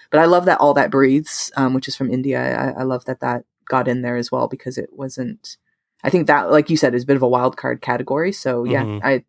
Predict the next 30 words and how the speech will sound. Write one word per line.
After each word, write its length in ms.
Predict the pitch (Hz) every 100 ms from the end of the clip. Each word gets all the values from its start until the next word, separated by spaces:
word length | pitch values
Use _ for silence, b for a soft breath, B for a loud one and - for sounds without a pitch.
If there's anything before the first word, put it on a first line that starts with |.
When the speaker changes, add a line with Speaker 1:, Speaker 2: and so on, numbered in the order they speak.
| _
Speaker 1:
it's 300 | - 131 -
a 60 | 160
cool 220 | - 208
category 380 | 170 165 139 123
though. 160 | 120
Like 140 | 127 127
there, 180 | 135 123
there's, 240 | - 131 -
like, 60 | 139
a 60 |
lot 180 | 139 135
of 60 | 135
good 180 | 131
ones, 200 | 123 123
and 200 | 123 131 - B B B B -
Fire 300 | - 160 170
of 80 | 151
Love 200 | 151 143
and 100 | 135
All 120 | 139
the 60 | 139
Beauty 200 | 139 135
and 100 | 131
the 40 |
Bloodshed 300 | 131 127 127
are 80 | 127
both 200 | 127 123 _ _ _ _ 139
exceptionally 640 | - - - - 135 127
good 240 | - - -
movies 540 | - - - -